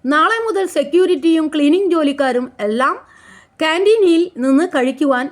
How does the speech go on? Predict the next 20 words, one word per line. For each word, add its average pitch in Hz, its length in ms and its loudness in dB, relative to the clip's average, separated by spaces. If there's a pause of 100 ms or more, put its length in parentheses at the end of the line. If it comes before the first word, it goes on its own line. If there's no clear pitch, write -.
അനുവാദം 214 380 -6
കൊടുത്തു. 175 320 -6 (640)
അത് 330 300 0
ഇഷ്ടപ്പെടാത്ത 359 540 -2
അസിസ്റ്റന്റിനോട്, 294 920 -2 (500)
"ഇവിടെ 370 280 -2 (160)
എല്ലാ 269 320 0 (120)
മനുഷ്യരും 311 520 -2
ഒരുപോലെയാണ്, 233 640 -2 (540)
നിങ്ങൾക്കത് 370 520 0
ഇഷ്ടമല്ലെങ്കിൽ 330 600 0
നാളെ 277 360 0 (280)
മുതൽ 285 280 0
വീട്ടിൽ 269 400 -2
നിന്ന് 277 240 0
ഭക്ഷണം 269 420 -4 (400)
കൊണ്ടുവന്നുകൊള്ളൂ" 262 720 0 (200)
എന്ന് 233 300 -2 (180)
പറയുകയും 220 560 -2
ചെയ്തു. 165 300 -6